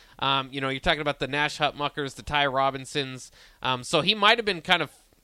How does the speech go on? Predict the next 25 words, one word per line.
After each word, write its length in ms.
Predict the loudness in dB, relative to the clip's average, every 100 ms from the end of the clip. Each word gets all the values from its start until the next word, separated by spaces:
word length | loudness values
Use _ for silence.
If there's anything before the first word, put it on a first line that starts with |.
| _ _ _ _ _
feeling 400 | -6 -2 0 0
like 160 | -2 -4
he 80 | -6
was 100 | -2
falling 300 | 0 0 0
down 180 | -2
the 60 | 0
depth 240 | 0 -2 0
chart 260 | -2 -2 -4
there 280 | 0 0 0
as 140 | -2
well. 220 | 0 2
But 160 | 2 -2
when 100 | -4
you 60 | 0
talk 180 | 0
about, 200 | 2 0
like, 180 | 0 -2
the 80 | -2
young, 340 | -2 2 2 0 -8 4
the 80 | 6
other 100 | 6
thing 200 | 0 0
is 180 | -4
you, 80 | -6